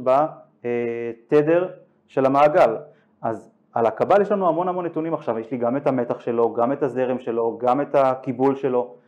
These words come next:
אז בואו נראה אם לפי הנוסחה של ההיגב אנחנו יכולים לחלץ את התדירות. בסעיף ב', היקף הקבל יהיה אחד לחלק לשני פאי F של C.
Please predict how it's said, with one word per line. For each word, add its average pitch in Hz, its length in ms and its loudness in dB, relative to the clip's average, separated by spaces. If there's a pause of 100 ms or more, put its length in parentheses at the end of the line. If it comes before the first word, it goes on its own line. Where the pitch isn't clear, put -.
(260)
אז 113 100 -6
בואו 143 140 4
נראה 147 260 2
אם 147 100 -4
לפי 135 540 -4
הנוסחה 117 480 -2
של 131 140 -2
ההיגב 120 280 2
אנחנו 120 260 -4
יכולים 123 240 -2
לחלץ 123 400 -2
את 131 120 -8
התדירות. 117 600 -6 (580)
בסעיף 110 480 -12
ב', 117 200 -6 (1120)
היקף 120 360 -2
הקבל 120 640 -2
יהיה 117 380 -6
אחד 127 360 -4
לחלק 117 540 -6
לשני 113 400 -10
פאי 110 280 -4 (800)
F 117 180 -6
של - 180 -18
C. - 240 -20